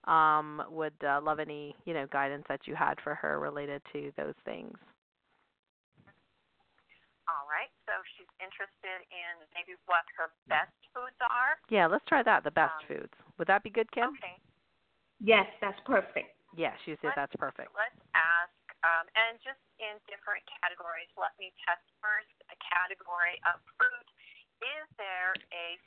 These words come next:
Speaker 2: fruit or fruits in fruit category that is best for her? And the answer, and so I'm, so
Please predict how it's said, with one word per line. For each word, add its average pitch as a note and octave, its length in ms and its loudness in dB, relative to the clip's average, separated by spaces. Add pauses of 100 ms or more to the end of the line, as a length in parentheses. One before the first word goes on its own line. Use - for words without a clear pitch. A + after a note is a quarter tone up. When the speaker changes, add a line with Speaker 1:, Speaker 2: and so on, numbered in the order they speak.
(100)
Speaker 2:
fruit F#4 320 -6 (160)
or G#3 160 -6 (100)
fruits - 380 -12 (160)
in E3+ 320 -12
fruit D#4+ 240 2
category E3+ 640 0
that D#3+ 160 0 (240)
is G#3+ 80 -6 (240)
best - 240 2 (160)
for D#3 240 0
her? - 240 0 (480)
And G#3+ 80 0
the A3 160 -6
answer, B3 400 4 (160)
and G3+ 160 2
so G#3+ 240 2
I'm, C4+ 320 2 (400)
so G#3+ 80 -6